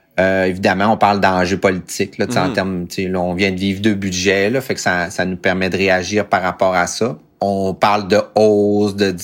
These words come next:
Speaker 1: sais, de p-, problématiques de main-d'œuvre, euh, culturelle. Fait qu'on est toujours, on, on n'est pas à court de sujets, fait que c'est vraiment un groupe de partage puis de mutualisation.
Speaker 2: Ouais.
Speaker 1: Puis c'est fait beaucoup de matchs aussi, de pairage, là, de façon, euh,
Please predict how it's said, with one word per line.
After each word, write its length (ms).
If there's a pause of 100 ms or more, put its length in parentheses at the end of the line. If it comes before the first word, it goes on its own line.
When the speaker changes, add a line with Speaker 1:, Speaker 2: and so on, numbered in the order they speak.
(160)
Speaker 1:
sais, 140
de 160
p-, 240 (160)
problématiques 560
de 100
main-d'œuvre, 880
euh, 200
culturelle. 680 (560)
Fait 120
qu'on 160
est 120
toujours, 260
on, 200
on 220
n'est 100
pas 180
à 80
court 220
de 120
sujets, 320
fait 120
que 60
c'est 120
vraiment 220
un 120
groupe 200
de 80
partage 640
puis 100
de 40
mutualisation. 840
Speaker 2:
Ouais. 120 (420)
Speaker 1:
Puis 80
c'est 160
fait 140
beaucoup 300
de 120
matchs 460
aussi, 320
de 120
pairage, 640
là, 140
de 120
façon, 460
euh, 120